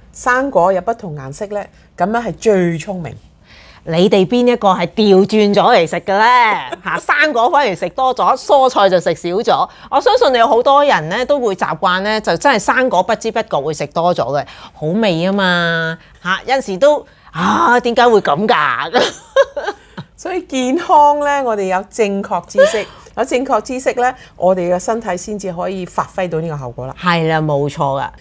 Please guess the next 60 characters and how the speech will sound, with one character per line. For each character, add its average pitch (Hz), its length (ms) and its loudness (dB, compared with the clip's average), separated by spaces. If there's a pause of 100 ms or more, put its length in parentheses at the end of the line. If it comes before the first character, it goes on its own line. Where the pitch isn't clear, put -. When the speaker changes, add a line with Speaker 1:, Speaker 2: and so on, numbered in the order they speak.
Speaker 1:
如 185 180 0
果 247 120 2
我 226 40 4
哋 208 60 4
Speaker 2:
嗯。 135 80 -4
Speaker 1:
當 185 260 0
佢 214 160 -6
係 175 320 -8
甜 151 300 -6
品 - 20 -8
嘅 175 380 -4
話 160 160 -2
呢， 226 260 -2
Speaker 2:
係。 165 220 -4
Speaker 1:
噉 196 140 -6
就 190 100 -4
一 151 60 -6
流 175 300 -4
啦。 147 140 -12 (220)
但 180 140 -6
千 311 360 -2
祈 214 160 -2
唔 151 100 -2
好 185 80 -4
當 160 220 0
佢 165 160 -8
係 170 160 -4
一 170 40 -8
餐， 175 360 -8 (320)
啊， 151 80 -10
呢 185 120 -4
個 190 80 -2
就 147 100 -10
好 143 120 -8
弊 - 180 -6
㗎 107 340 -8
啦， - 140 -18
因 254 100 -6
為 226 100 -2
入 165 100 0
邊 147 120 -10
真 208 160 -8
係 151 180 -6
好 143 80 -10
多 185 180 -6
糖 120 280 -14
分。 120 300 -8 (360)
Speaker 2:
但 254 160 2
係 254 40 4
我 294 100 6
又 262 220 2
諗 180 220 -2
喎， 254 340 0 (300)
嗱， 185 100 -2
平 180 260 -2
時 180 120 -6
呢， 180 120 0 (140)
講 208 200 2
真， 240 320 -2 (300)
食 - 260 0